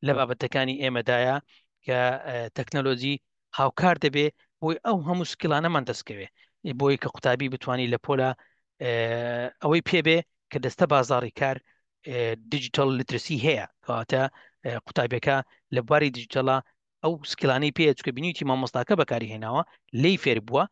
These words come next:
وشتیشی پێ فێر بووە. ئەمە زۆر گرینگە. باسی وەم کرد کەوا ئەمە بتوانین ئەو ئەی ئایە بەکاردێنین. بۆ نمونە، ئەگەر بمانەوێت لێرە بۆ، ئەگەر بمانەوێت ئەی ئای بەکاربێنین، دەتوانی پێی بڵێن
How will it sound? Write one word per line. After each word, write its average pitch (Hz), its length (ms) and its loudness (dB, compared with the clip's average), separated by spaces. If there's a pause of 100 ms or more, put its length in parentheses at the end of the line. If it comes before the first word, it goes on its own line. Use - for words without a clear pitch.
(180)
وشتیشی - 440 0
پێ 113 100 -10
فێر - 200 -12
بووە. - 160 -16 (300)
ئەمە 165 200 0 (240)
زۆر 147 180 4 (360)
گرینگە. 110 320 -6 (640)
باسی 190 300 2
وەم 208 140 4
کرد 175 160 2
کەوا 170 200 6
ئەمە 170 200 4
بتوانین 165 340 2
ئەو 160 140 0
ئەی 156 140 0
ئایە 160 280 4
بەکاردێنین. 117 500 -2
بۆ 127 140 -6
نمونە، 143 300 0
ئەگەر 123 240 2 (140)
بمانەوێت 135 420 2
لێرە 135 240 4
بۆ، 120 140 -6 (420)
ئەگەر 117 200 -6
بمانەوێت 123 320 -4
ئەی 156 80 0
ئای 156 140 2
بەکاربێنین، 156 480 2 (360)
دەتوانی 147 340 0
پێی 156 140 2
بڵێن 151 200 2